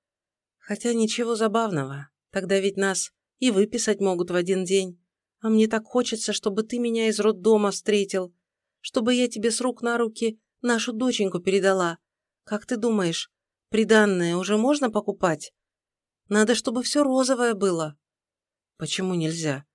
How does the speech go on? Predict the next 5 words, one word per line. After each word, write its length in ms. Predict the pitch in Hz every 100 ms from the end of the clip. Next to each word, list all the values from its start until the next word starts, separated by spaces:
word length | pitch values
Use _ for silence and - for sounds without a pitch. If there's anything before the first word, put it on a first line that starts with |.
| _ _ _ _
«Можно, 400 | 160 151 151 196
конечно». 680 | 214 214 208 202 - 180 175 _ _ _ _ _ _ _
«Так 200 | 269 262
примета 480 | - 302 302 294 214
плохая. 720 | 214 214 - 202 151 135 143